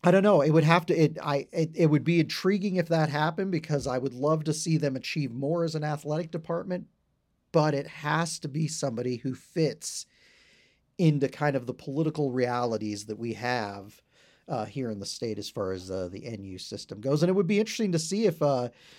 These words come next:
you know, the Regents and, uh, Husker Athletics would be down with U N O, uh, you know, having more funding and more success in men's ba-, men's and women's basketball, volleyball, et cetera, because, uh,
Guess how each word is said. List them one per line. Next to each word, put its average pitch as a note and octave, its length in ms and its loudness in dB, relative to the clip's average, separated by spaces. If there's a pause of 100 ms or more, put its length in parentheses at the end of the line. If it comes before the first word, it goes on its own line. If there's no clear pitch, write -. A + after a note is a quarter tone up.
(240)
you D3+ 100 2
know, C#3 80 6
the B2+ 100 2
Regents D#3+ 520 0
and, B2+ 260 2
uh, A#2 380 -2
Husker D3+ 340 -2
Athletics C#3 540 -2
would B2 120 -6
be B2+ 120 -4
down B2+ 460 -2
with A#2+ 200 -10
U B2+ 200 -2
N A#2 120 -2
O, A2 380 -4 (500)
uh, G2 560 -2
you C#3+ 140 -4
know, G#2 120 -6
having C#3 360 -4
more A#2+ 160 -6
funding G#2 400 -8
and G2+ 100 -10
more G2+ 160 -8
success - 640 -10
in F#2+ 180 -12
men's F#2+ 240 -12
ba-, G2 320 -8
men's G#2 260 -10
and G2 80 -10
women's F#2 280 -12
basketball, G2+ 680 -6
volleyball, F#2 640 -8
et - 80 -20
cetera, F2 520 -8
because, F2 500 -10
uh, F2 300 -6